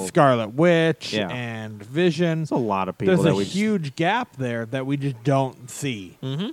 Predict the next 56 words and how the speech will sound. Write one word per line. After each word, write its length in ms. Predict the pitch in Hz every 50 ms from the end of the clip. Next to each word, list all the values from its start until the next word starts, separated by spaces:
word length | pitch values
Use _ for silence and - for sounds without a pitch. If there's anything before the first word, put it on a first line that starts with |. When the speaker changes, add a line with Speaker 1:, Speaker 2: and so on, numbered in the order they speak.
| - _ _
Speaker 2:
You're 140 | 110 113 147
right. 180 | 190 196 - - _ _ _ -
Speaker 1:
And 140 | 139 143
they 100 | 147 147
just 180 | 147 147 135 -
kind 200 | - 170 151 143
of 100 | 131 127
assume 480 | 120 - - - 180 151 147 139 139 135
you 160 | 131 131 127
know 240 | 127 127 123 120 120
what 220 | 117 117 117 113
was 160 | 113 113 107
going 260 | - 127 117 117 117
on 220 | 113 113 110 110 107
or 60 | 101
happening. 160 | - - 208
Speaker 2:
Man, 340 | 202 180 175 175 170 165 160
they 100 | 165 165
grew 260 | 165 165 170 165 170
beards 560 | 160 151 147 135 135 131 135 135 131 131 139
and 140 | 135 123 123
they're 80 | 135 139
Speaker 1:
Yeah. 80 | 135
Speaker 2:
cool 320 | - - 160 127 113 107 104
now. 580 | 101 98 95 92 90 92 95 95 92 - - - -
<laughs> 60 | - - - - - _ _ _ _ -
Speaker 1:
So 360 | 202 220 202 190 185 165 156 151 - -
this 400 | _ 214 233 269 285 226 - -
show 720 | - - - - - 226 262 285 233 170 147 135 135 139 127 -
will 220 | - 143 151 147 143 135 139 139
allow 480 | 139 131 135 139 143 156 165 160 160 156
for 180 | - - 143
them 220 | 131 135 127 123 104
to 80 | - 120
do 180 | 123 147 139 135
character 440 | - - 160 151 156 139 - 143
development 580 | 131 123 120 123 120 120 120 117 120 117 117 -
Speaker 2:
Yeah, 140 | 415 508 427
Speaker 1:
in 60 | 147
Speaker 2:
I 40 | 139
think 80 | 131 -
Speaker 1:
between 100 | 403 370
Speaker 2:
this 120 | 339 330 247
is 40 | 190
Speaker 1:
the 60 | 185
Speaker 2:
a 20 |
great 280 | 170 117 147 147 170 156
Speaker 1:
movies. 160 | 151 156 165 185
Speaker 2:
idea. 180 | 170 127 113 110
Same 300 | - - 127 131 131 131
thing 240 | 131 135 143 151
we 140 | 139 139 143
loved 540 | 143 127 120 123 131 139 143 151 139 - -
with, 360 | 135 135 135 143 - - 123
um, 280 | 131 127 123 123 120 117
Speaker 1:
Yeah. 160 | 104 98 95